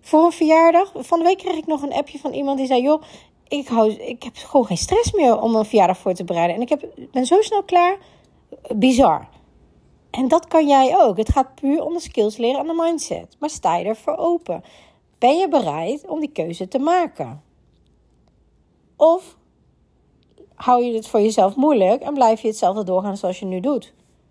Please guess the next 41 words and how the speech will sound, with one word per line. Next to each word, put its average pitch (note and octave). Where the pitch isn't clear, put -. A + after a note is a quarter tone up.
Want A#3
het B3
is C#4+
nu C4
december A3
inmiddels. F3
Oh -
nee, F#3+
dat E3+
is -
niet E3
waar. -
Het -
is G3
november, G3+
sorry. F3
<laughs> -
Bijna G#3
december. F#3+
Één G3
december F3
is F3+
aankomende E3
week. A#3+
Ehm, A3
ik C4+
denk C#4+
dat D4+
jij C#4
één D4+
januari A#3+
het A#3
goede E4
voornemen C4+
hebt -
gehad D#3+
dat E4+
jouw G#3+
huis C#4
dit A3
jaar E3